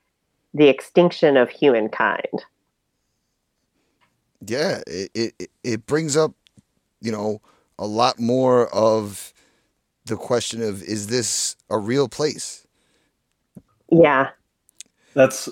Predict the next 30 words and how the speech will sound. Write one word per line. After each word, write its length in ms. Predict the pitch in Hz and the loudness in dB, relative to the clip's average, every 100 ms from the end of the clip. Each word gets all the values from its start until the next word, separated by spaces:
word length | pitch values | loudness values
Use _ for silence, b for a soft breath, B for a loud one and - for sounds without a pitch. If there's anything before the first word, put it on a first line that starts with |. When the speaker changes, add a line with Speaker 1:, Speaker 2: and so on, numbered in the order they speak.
| - | 0
Speaker 3:
that, 240 | 127 139 - | 4 4 2
that, 420 | 123 127 127 - | 4 6 6 4
uh, 260 | 120 104 98 | 4 6 4
I 160 | 127 120 | 4 4
am, 480 | 117 107 98 - B B - _ _ _ _ _ _ | 4 2 -2 -14 B B -20 _ _ _ _ _ _
I'm 200 | 117 120 | 0 4
leaning 260 | 151 165 135 | 8 8 8
more 200 | 135 139 | 8 8
and 100 | 127 | 8
more 200 | 120 120 | 8 8
that 220 | 117 120 | 6 6
way 300 | 120 110 107 107 | 6 4 4 2
just 180 | 123 - | -2 0
by 80 | |
some 220 | 110 139 120 | 0 2 2
of 80 | |
the 60 | 107 | 2
stuff 240 | - 110 | 0 0
he 100 | 113 | 0
s-, 100 | 107 - | -4 -4
even 320 | 123 107 98 - _ - | -2 0 -2 -6 _ -2
says 220 | 117 113 | 2 2
in 120 | 104 | 2
this. 280 | 87 80 - | -2 -6 -4
The, 200 | - 104 B B B | -2 -2 B B B
I 40 | |
mean, 300 | 113 110 110 - _ - | 4 6 4 0 _ 2
where 160 | 127 | 6
they're 180 | 131 156 | 8 8
at 380 | 139 156 120 | 6 6 2